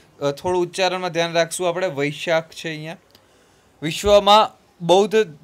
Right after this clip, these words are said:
લોકો માટે સૌથી પવિત્ર દિવસ છે. આ દિવસે ભગવાન બુદ્ધને આત્મજ્ઞાન પ્રાપ્ત થયું હતું.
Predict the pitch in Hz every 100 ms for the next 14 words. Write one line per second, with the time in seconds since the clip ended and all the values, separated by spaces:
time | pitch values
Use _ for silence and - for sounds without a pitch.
0 | 139 156 175 190 190 190 190 190 175 196
1 | - 175 185 - 190 185 185 185 - 202
2 | - 180 190 185 175 - 190 202 208 _
3 | _ _ - 147 151 190 196 185 175 160
4 | 202 185 180 135 165 190 202 185 196 190
5 | 180 175 - 175 175 185 175 180 190